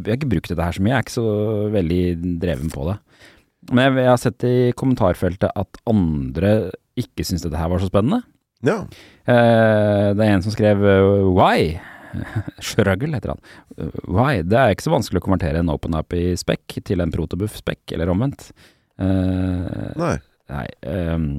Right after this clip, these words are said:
Speaker 2: Det må litt jiggering, jiggering til.
Speaker 1: Jiggering til.
Speaker 2: Det må litt jiggering
Speaker 1: Ja, og det
Speaker 2: til.
Speaker 1: tror jeg han, han svarer på sitt eget, eh, problemstilling her, for det,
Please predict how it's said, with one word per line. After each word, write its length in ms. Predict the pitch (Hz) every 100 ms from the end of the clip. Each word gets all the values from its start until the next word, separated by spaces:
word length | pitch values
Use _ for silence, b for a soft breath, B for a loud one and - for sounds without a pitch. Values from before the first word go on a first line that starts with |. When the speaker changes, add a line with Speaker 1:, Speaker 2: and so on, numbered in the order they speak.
| 73 -
Speaker 2:
Det 80 | 98
må 140 | 104
litt 300 | 117 98 90 85
jiggering, 580 | 87 90 101 135 139 98
jiggering 480 | 87 98 117 160 208
til. 160 | 233 110
Speaker 1:
Jiggering 340 | - - 160
til. 140 | - 240
Speaker 2:
Det 60 | -
må 80 | 85
litt 140 | 135 165
jiggering 300 | 67 82 196
Speaker 1:
Ja, 80 | 220
og 80 |
det 140 | 185 165
Speaker 2:
til. 100 | 165
Speaker 1:
tror 80 | 151
jeg 140 | 151
han, 160 | 147 143 131 120
han 80 | 120
svarer 300 | - 120 78
på 100 | 87
sitt 140 | 98 101
eget, 340 | 80 87 -
eh, 220 | 95 90
problemstilling 560 | 82 98 76 - 78 85
her, 100 | -
for 160 | 127
det, 140 | 117